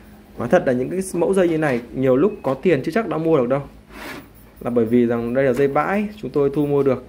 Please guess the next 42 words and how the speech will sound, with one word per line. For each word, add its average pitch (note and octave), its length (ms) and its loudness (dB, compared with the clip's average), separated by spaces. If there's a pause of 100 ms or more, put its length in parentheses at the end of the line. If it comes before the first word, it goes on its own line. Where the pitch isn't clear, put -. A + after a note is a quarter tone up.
số B2 200 -4
lượng D#3 160 2 (100)
không C#3+ 140 -2
nhiều. B2+ 160 4 (2750)
À, B2 300 4 (100)
cuối C3+ 120 6
vi-, E3 240 2
video D#3 420 4
này C3+ 160 0
xin D3 180 -4
được, B2+ 160 0
à, A#2 320 -2 (560)
chia D#3 120 0
sẻ C3+ 200 0
một G#2+ 80 -4
số B2+ 160 -2
hình C#3 120 -2
ảnh A#2+ 160 -2 (120)
cái B2 60 -6
bộ C#3 160 -2
dây C3+ 100 -2
loa C3+ 240 2
tôi C#3+ 180 -2
deep F#3 140 2
cho D3 140 0
anh, C3+ 180 -2
à, B2+ 240 -4 (1500)
anh C#3 160 0
Tăng D#3 160 4 (280)
ở - 120 -18
Kinh D3+ 160 -2
Môn, D3+ 140 2
Hải A2+ 140 -2
Dương. C#3+ 260 2 (840)
Anh C#3+ 80 -4
đặt C#3 160 0
bộ B2+ 180 2
dây C3+ 120 2
loa C#3 220 2
để A2 80 -2
hát D3+ 200 -6
karaoke. C3+ 440 0